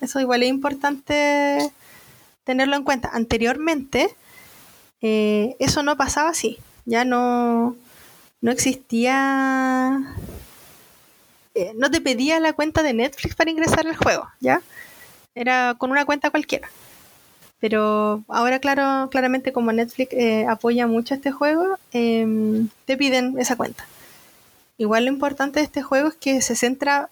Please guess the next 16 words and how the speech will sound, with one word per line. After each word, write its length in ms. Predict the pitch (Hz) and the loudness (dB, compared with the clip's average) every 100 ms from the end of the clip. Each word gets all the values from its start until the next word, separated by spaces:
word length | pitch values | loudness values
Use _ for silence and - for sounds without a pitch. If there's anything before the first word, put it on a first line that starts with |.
| _ - | _ -2
eh, 160 | 214 | 0
básicamente 640 | 214 254 269 262 262 277 | 0 0 0 0 0 0
en 40 | 294 | 0
la 80 | 285 | 0
temporada 460 | 240 233 226 247 | 0 0 0 2
uno, 320 | 233 233 285 440 - - | 2 0 -2 -6 -12 -8
que 80 | 240 | -2
es 60 | 240 | 0
donde 220 | 254 240 | 2 0
tienes 260 | 233 233 247 | 0 -2 -2
que 280 | - 247 233 | -2 0 2
entrar 280 | 220 220 | 0 0
al 80 | 233 | 0
laboratorio, 1200 | 240 233 233 214 233 254 247 240 233 233 226 233 - - - _ - | 2 0 0 -2 0 2 2 0 0 0 0 -2 -8 -20 -20 _ -2
descifrar 380 | 233 220 226 | 0 0 0
acertijos, 1080 | 233 240 - - 254 254 247 - 233 220 | 0 0 -6 -2 0 0 0 0 0 0